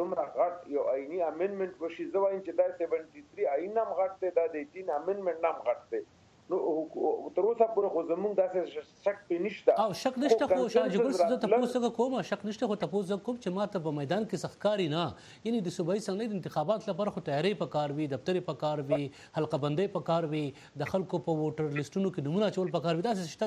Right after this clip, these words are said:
Speaker 2: دی نه تر اوسه پورې؟
Speaker 1: نه جی، په دې کې، په دې باندې ضرور کار شوی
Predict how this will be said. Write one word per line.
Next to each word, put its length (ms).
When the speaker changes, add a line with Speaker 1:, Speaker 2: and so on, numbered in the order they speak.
Speaker 2:
دی 140
نه 180
تر 100
اوسه 180
پورې؟ 180
Speaker 1:
نه 80
جی، 160
په 120
دې 160
کې، 80
په 120
دې 140
باندې 180
ضرور 200
کار 180
شوی 220